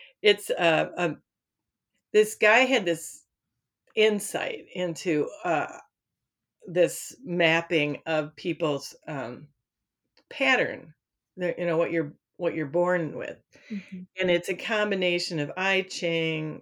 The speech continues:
Speaker 1: astrology, the horoscope, a, a number of things brought together. And it's not, it's not a prediction of your future, "Oh, your stars say you're going to do this."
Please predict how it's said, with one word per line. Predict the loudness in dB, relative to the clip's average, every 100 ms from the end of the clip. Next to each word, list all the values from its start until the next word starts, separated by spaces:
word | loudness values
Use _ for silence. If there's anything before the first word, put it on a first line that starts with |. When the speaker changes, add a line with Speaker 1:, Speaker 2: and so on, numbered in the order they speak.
| -14
Speaker 1:
astrology, | -14 -6 -2 2 4 4 2 0 2 2 0
the | -4
horoscope, | -4 0 2 2 0 0 2 2 -2 _ _ _ _ _ 0
a, | 0 -2 _ _ 0
a | 0
number | 2 4 4
of | 4 2
things | -2 -2 -2
brought | 0 0 -2
together. | -8 -4 -2 -2
And | -2 -2
it's | -4 -2
not, | 0 0 -4 -10
it's | -10 -6
not | -2 -2
a | -2
prediction | -4 -4 -2 -4 -4 -4
of | -2
your | -2 -4
future, | -2 -2 -2 -2 0 2
"Oh, | 2
your | 2 0
stars | -4 -4 0 0 0 -4
say | -6 0 0 0
you're | -2 -2
going | -2 -4 -6
to | -8
do | -8 -2
this." | -2 -2